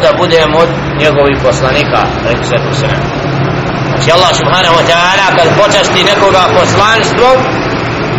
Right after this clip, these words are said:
znači, on sad postavlja pravila Allahovim emrom i on je sudac, a ne Firaun.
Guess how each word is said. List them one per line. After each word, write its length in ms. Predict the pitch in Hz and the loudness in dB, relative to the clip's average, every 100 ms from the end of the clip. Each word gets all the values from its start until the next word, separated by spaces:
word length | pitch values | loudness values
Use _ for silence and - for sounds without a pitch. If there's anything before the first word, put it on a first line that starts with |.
| - | 0
znači, 320 | 180 180 202 | 0 0 2
on 200 | 247 247 | 2 2
sad 340 | 247 240 - | 0 0 2
postavlja 460 | 233 233 233 220 226 220 - | 0 0 2 2 2 2 0
pravila 500 | 196 220 208 190 139 - - - - - - - - - - | 0 2 2 2 0 -4 -8 -10 -10 -10 -12 -12 -12 -12 -2
Allahovim 560 | 143 175 208 202 196 202 | 2 4 4 2 2 0
emrom 360 | 233 208 185 180 147 - - - - - - | 2 2 2 0 -6 -12 -14 -14 -14 -12 -2
i 140 | 196 | 0
on 120 | 240 | 2
je 160 | 247 226 | 2 2
sudac, 480 | 226 240 220 165 - - - - 117 | 4 4 4 0 -6 -12 -14 -10 -4
a 40 | |
ne 200 | 202 240 | -2 0
Firaun. 560 | 226 214 190 165 - | 0 2 2 0 -2